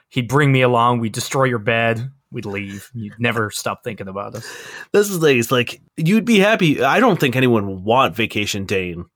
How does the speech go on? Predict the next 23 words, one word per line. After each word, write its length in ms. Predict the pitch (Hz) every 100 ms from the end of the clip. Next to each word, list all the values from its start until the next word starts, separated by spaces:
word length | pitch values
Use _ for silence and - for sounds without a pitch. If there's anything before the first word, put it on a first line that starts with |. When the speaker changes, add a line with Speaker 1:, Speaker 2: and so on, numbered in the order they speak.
| _
Speaker 2:
for 180 | 143 131
longer 580 | 131 139 127 117 104 - _ _ _
than 500 | 117 123 107 101 101 -
<laughs> 60 |
Vacation 520 | 131 123 - 151 135 123
Dane 260 | 123 113
should 240 | 104 120 107
be 120 | 98
around, 340 | 107 123 90
which 140 | 101 101
is 180 | 131 - - _
on 160 | 175 180
vacation. 480 | 185 196 220 - 165 _
Speaker 1:
I 100 | 143 202
would 140 | 247
like 320 | 175 135 123
if 140 | 123 127
I 80 |
had 140 | 117 110
a 60 | 104
Vacation 460 | 113 - 117 120
Dane 220 | 110 104 101
button, 380 | 117 107 101